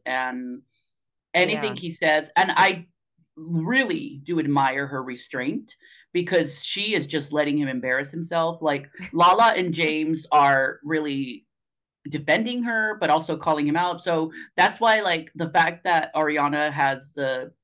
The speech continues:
Speaker 1: enough, I don't know if, what the word, like, character to just sit there and just not
Speaker 2: Mm-hmm.
Speaker 1: even,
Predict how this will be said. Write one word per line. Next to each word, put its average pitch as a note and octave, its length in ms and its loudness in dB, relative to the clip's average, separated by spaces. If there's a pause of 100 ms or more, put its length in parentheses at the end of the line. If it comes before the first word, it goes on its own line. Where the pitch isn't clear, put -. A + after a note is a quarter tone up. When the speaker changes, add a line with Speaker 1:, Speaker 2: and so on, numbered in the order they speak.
Speaker 1:
enough, D3 300 0 (1200)
I D#3 80 2
don't E3 100 2
know D#3+ 160 4
if, - 60 -20
what C#3+ 260 -4
the D3 60 -4
word, C3+ 260 -6
like, D3 180 -2
character D3 460 -2
to C#3+ 80 -2
just D3+ 220 -4
sit G#3 180 -2
there F#3+ 100 2
and D#3+ 140 2
just D#3+ 220 -8
not E3 160 2
Speaker 2:
Mm-hmm. - 100 -2
Speaker 1:
even, C#3 240 -2